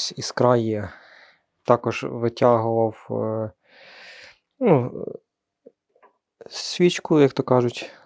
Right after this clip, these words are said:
р-, роз'єм і вдівав свою свічку. Це стопроцентно робоче, дивився, тобто іскра є. Так, ви, нап-, напевно, вже здогадались, в чому проблема була.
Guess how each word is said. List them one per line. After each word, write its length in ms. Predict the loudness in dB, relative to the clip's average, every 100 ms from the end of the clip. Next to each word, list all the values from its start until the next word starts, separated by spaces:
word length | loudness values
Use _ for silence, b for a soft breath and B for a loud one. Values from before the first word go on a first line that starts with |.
| -8
р-, 180 | -6 -2
роз'єм 560 | 0 2 2 4 4 2
і 120 | 0
вдівав 480 | 0 2 4 4 2
свою 340 | -6 -2 -2
свічку. 560 | -2 -2 -2 -4 -6 -6 _ B B B B _
Це 180 | -8 -8
стопроцентно 720 | -2 -4 -2 -2 -2 0 2
робоче, 560 | 2 4 2 2 -6 -6 _
дивився, 520 | -2 0 0 -2 -4 -4 B B B B _
тобто 240 | -4 -4
іскра 280 | -6 0 0
є. 260 | 0 -6 -10 _ _ B B B B B B B B B B B B B B _ _
Так, 380 | -8 -8 -14 -8
ви, 120 | -6
нап-, 260 | -6 -6 -10
напевно, 420 | -4 0 0 -2
вже 180 | -2 -2
здогадались, 800 | -2 -2 2 4 4 2 -4 -14
в 60 | -10
чому 220 | -6 -6 -8 _ _ _ _ _ _ _
проблема 440 | -6 -2 0 2 0
була. 400 | 0 -2 -2